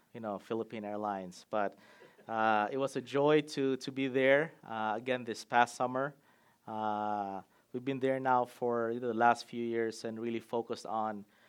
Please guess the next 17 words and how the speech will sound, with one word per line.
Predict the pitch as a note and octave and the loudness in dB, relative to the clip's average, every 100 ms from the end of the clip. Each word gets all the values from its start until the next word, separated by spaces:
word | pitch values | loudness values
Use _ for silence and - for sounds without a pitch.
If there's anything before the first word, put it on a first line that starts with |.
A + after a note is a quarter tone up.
| _ _ - | _ _ -10
uh, | A2 G#2 | -6 -4
equipping | A2 - C#3+ C#3 C3+ | -6 -2 -2 -2 -6
and | A#2 G#2+ | -6 -8
training | B2 A#2 A2+ | -6 -6 -4
local | A2 G#2+ A2+ | -4 -4 -6
pastors | A2+ G#2 G#2 - G#2+ - | -4 -4 -2 -6 -6 -6
in | G#2 | -6
the | |
local | G2+ G#2 - G2+ | -2 -2 -4 -10
church. | - G#2+ F#2 - - - | -10 -8 -10 -10 -12 -10
And | G2+ G#2 | -10 -4
that's | G#2+ - | -4 -4
kinda | - A2+ | -8 -8
really | A2 A2+ | -6 -8
the | G#2+ | -8
heart | F#2+ A2+ A2 A2 | -4 0 0 0
of, | G#2 | -8